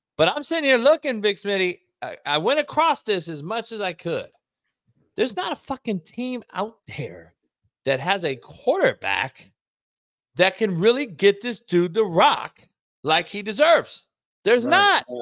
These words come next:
Speaker 1: Aaron Rodgers is hurt. Kirk Cousins is hurt. So what quarterback is really gonna get this cat the rock?
Speaker 2: Patrick Mahomes will get him the ball. The Chiefs need a receiver, but I,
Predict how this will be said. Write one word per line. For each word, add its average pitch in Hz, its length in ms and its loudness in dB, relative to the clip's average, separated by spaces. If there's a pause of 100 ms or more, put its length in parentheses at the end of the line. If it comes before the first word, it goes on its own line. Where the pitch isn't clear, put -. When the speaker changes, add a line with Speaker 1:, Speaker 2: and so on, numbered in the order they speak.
Speaker 1:
Aaron 320 240 4
Rodgers 294 400 2
is 214 140 -6
hurt. 285 480 4 (140)
Kirk 294 220 0
Cousins 302 400 0
is 208 200 -12 (160)
hurt. - 580 -4 (680)
So - 440 0
what 277 420 0
quarterback 220 640 0
is 160 160 -6
really 269 220 -2
gonna 240 220 -2
get 202 220 -6
this 185 180 -8
cat 175 280 -4
the 131 80 -10
rock? 170 420 -2
Speaker 2:
Patrick 226 300 4
Mahomes 247 480 6
will 233 80 0
get 208 160 4
him 214 120 0
the 185 60 -2
ball. 185 420 6
The 131 200 -8
Chiefs 247 240 -2
need 226 140 -2
a 196 60 4
receiver, 185 460 -2
but 147 140 -4
I, 180 140 4